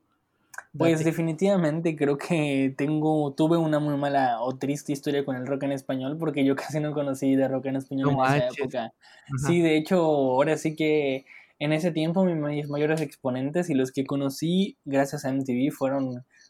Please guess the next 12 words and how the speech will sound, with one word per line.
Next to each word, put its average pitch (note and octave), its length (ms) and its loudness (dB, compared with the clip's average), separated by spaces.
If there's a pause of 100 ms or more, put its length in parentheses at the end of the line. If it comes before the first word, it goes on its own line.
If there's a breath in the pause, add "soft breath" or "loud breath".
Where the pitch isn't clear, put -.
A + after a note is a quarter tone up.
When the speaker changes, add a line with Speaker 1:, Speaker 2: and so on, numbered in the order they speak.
Speaker 1:
sí, - 340 -8
los D#3 180 0
Enanitos C#3 460 -2
Verdes C3 400 0
y B2+ 40 -4
Maná, A#2+ 380 -8
ya A#2+ 100 -6
sabes, - 380 -10
o C3 40 -6
sea, C3+ 180 -6
Speaker 2:
<laughs> - 580 4
Speaker 1:
digo, E3 340 6